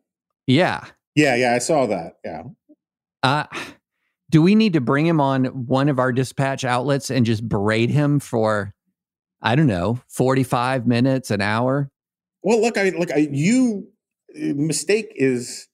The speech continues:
Speaker 2: uh, you'll tell me which chapter of the Bible this comes from, but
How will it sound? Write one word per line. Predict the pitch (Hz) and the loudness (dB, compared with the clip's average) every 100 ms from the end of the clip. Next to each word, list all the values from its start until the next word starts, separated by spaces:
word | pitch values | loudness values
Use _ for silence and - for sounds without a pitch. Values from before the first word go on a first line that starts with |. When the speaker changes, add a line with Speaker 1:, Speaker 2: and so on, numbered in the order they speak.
| _ _ _ _ _ _ _ - | _ _ _ _ _ _ _ -2
Speaker 2:
uh, | 123 120 120 | -2 -2 -2
you'll | 123 185 151 - - _ _ | 2 2 2 -4 -18 _ _
tell | 143 | -2
me | 147 127 | 2 2
which | 113 135 139 - _ _ _ _ _ _ _ _ _ _ _ _ _ - | 2 0 -2 -10 _ _ _ _ _ _ _ _ _ _ _ _ _ -2
chapter | 139 131 | 0 0
of | 120 | -2
the | 107 | 0
Bible | 170 160 | 0 2
this | 117 107 | 0 -2
comes | 123 107 92 | -4 -4 -6
from, | 113 104 104 | -6 -6 -6
but | 98 113 104 | -2 -2 -2